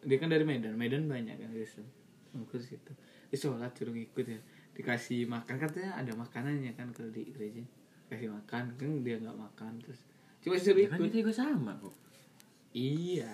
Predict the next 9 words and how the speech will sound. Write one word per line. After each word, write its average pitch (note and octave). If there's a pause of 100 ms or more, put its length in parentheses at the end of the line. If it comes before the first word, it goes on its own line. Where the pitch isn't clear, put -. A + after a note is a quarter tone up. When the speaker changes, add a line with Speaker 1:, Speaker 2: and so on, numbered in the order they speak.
Speaker 2:
Nasi A#2
kotak. A2 (720)
Speaker 1:
Iya, C#3
kayaknya B2+
iya B2
sih. -
Tapi C3
khusus C3
buat A2+